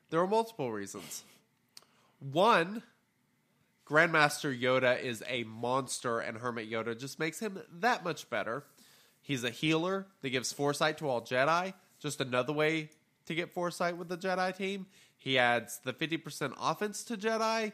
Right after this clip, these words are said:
He is the best healer in the game. He heals on basic. He is amazing under Admiral Ackbar. He is used in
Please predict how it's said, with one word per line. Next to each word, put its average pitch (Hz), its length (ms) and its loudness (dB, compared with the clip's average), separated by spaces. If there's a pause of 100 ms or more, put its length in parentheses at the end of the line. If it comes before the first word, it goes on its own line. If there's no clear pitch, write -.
(440)
He 170 180 2
is 151 160 2
the 151 120 0
best 175 420 4
healer 180 360 4
in 165 140 0
the 139 80 2
game. 143 500 4
He 156 200 -4
heals 151 240 2
on 117 200 0
basic. 135 480 0 (240)
He 175 180 0
is 160 160 2
amazing 170 800 2
under 151 380 -2
Admiral 151 340 0
Ackbar. 160 640 2 (440)
He 214 240 2
is 220 240 -2
used 196 640 -2 (380)
in 147 460 2